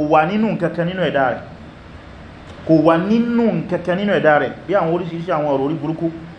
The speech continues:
tó pọ̀ gan. So, al-hulul.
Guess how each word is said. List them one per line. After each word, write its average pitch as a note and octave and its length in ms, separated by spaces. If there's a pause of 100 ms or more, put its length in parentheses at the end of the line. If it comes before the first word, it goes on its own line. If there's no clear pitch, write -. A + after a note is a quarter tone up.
(540)
tó F#3 80
pọ̀ E3 220
gan. D3 140 (1160)
So, C3+ 380 (300)
al-hulul. E3 640